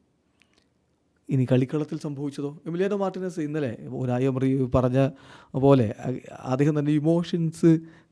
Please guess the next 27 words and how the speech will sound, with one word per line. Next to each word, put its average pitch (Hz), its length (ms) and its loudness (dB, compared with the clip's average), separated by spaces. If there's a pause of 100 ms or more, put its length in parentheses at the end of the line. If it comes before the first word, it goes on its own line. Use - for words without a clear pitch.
കൺട്രോൾ 151 380 6
ചെയ്യാൻ 139 300 4
വേണ്ടി 135 260 2
ശ്രമിക്കുകയാണെന്ന് 139 640 2
ഉനായി 127 240 0
എമറി 123 220 -2
പറഞ്ഞിരുന്നല്ലോ. 113 480 -4 (100)
അത് 208 160 0
കുറച്ചൊക്കെ 185 480 2 (200)
ചെയ്തു 147 220 2
എന്ന് 143 140 4
വേണമെങ്കിൽ 127 260 0
പറയാം. 131 240 -4
കാരണം 135 240 2 (360)
ഇത്തരത്തിലുള്ള 147 520 6
ഹോസ്റ്റൈൽ 196 500 8 (140)
റിയാക്ഷനും 151 500 6
റിസപ്ഷനും 143 380 0
ഒക്കെ 143 200 4
കിട്ടിയിട്ടും 131 420 2
അദ്ദേഹം 123 280 4
വല്ലാതെ 143 380 6
ഒന്നും 147 180 0 (480)
പ്രതികരിക്കുന്നുണ്ടായിരുന്നില്ല. 123 1300 0 (800)
കളിയിൽ, 135 300 6 (600)
ആ, 143 120 -4
പിന്നീട് 139 360 4